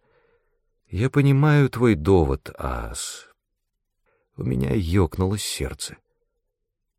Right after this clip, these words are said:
«Только я с ним не согласна», закончила она. «Чёрт возьми, Тананда!»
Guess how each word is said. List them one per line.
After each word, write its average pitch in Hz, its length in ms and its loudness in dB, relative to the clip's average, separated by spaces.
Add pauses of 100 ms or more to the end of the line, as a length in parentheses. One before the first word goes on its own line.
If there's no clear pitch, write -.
«Только 131 280 -4
я 120 200 4
с - 160 -4
ним 101 460 6
не 95 80 6
согласна», 87 800 0 (460)
закончила 85 640 2
она. 69 200 -6 (1300)
«Чёрт - 720 -2
возьми, 78 400 2
Тананда!» 117 760 4